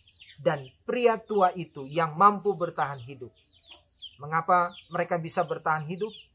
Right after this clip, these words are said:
Karena mereka saling menghangatkan. Pria ini berusaha menghangatkan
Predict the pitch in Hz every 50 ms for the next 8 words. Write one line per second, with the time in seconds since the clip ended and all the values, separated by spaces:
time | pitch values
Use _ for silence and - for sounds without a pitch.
0 | _ _ _ - - - - _ _ _ _ 185 180 180 170 180 180 160 139 110
1 | - _ _ _ _ _ _ - - - - - - - _ _ _ _ _ _
2 | - - 135 143 143 160 165 165 - - 151 139 139 - - 226 196 190 190 190
3 | 175 170 165 160 156 151 127 - 147 151 147 135 131 _ - - 123 107 101 -
4 | _ _ _ _ _ - - - _ _ _ - - - 190 180 185 196 196 190
5 | 190 202 196 190 190 190 185 175 - - _ _ - 165 185 196 190 185 - 214
6 | 180 165 180 185 180 185 180 165 156 175 185 196 196 190 - - 185 170 147